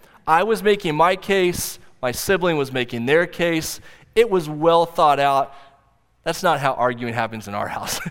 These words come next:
<laughs> Our, arguing in our house usually involves yelling and screaming. And de-, it, it's not reasoned debate. But this is what's happening here. In, in the history of persuasion, there was a guy named Aristotle who was actually trained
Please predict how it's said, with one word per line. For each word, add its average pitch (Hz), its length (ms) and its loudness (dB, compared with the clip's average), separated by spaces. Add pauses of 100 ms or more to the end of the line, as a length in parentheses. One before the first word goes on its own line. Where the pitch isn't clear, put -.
<laughs> - 180 -12
Our, 143 220 -2 (160)
arguing 202 340 2
in 175 60 2
our 165 160 2
house 156 280 0
usually 147 220 -2
involves 117 340 0
yelling 151 460 2
and 113 160 -10
screaming. 143 580 0
And 120 300 -6
de-, 139 200 -2 (300)
it, 254 200 -2
it's 208 200 0
not 196 380 -4
reasoned 151 580 -4
debate. 127 440 -2 (320)
But 190 100 0
this 302 180 0
is 269 60 -10
what's 269 280 0
happening 233 320 -2
here. 135 100 0
In, 226 280 -2
in 233 160 0
the 220 100 4
history 175 760 -2 (420)
of 151 480 2 (160)
persuasion, 190 1120 -4 (520)
there 180 100 0
was 196 80 -2
a 202 60 0
guy 220 140 4
named 190 200 -4
Aristotle 143 640 2
who 151 160 -4
was 147 140 -2
actually 170 400 -2
trained 175 580 -2